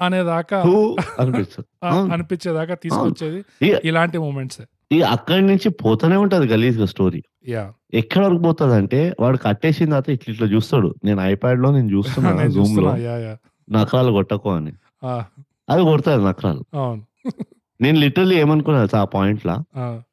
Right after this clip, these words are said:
Speaker 2: ఇది పోయి ఒక అండర్ గ్రౌండ్ ప్యాసేజ్ నుంచి బయటకు వస్తది కదా.
Speaker 1: అవును.
Speaker 2: ఒక ఎగ్జిట్ హోల్ నుంచి.
Speaker 1: అవును.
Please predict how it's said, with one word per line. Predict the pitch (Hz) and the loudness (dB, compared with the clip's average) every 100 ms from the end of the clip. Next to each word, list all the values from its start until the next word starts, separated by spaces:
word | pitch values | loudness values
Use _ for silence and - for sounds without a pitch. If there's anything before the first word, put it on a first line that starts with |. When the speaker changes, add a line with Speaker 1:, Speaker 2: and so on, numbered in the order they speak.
| - | -2
Speaker 2:
ఇది | 135 139 170 180 | 2 4 4 2
పోయి | - 151 160 | 2 2 4
ఒక | 165 147 | 2 0
అండర్ | 117 131 135 | 0 0 0
గ్రౌండ్ | 151 143 | 0 0
ప్యాసేజ్ | 123 120 139 131 | -2 0 0 0
నుంచి | 135 | -2
బయటకు | 113 92 98 131 | 0 -2 0 -2
వస్తది | - 113 80 | -2 -2 -2
కదా. | 73 71 - 117 | -4 -6 -10 -10
Speaker 1:
అవును. | 110 98 104 _ | -8 -10 -18 _
Speaker 2:
ఒక | 104 95 | -4 -2
ఎగ్జిట్ | 104 92 110 110 | 0 0 0 0
హోల్ | 113 101 | 2 2
నుంచి. | 90 80 78 73 | 0 -2 -8 -8
Speaker 1:
అవును. | 117 110 | -8 -8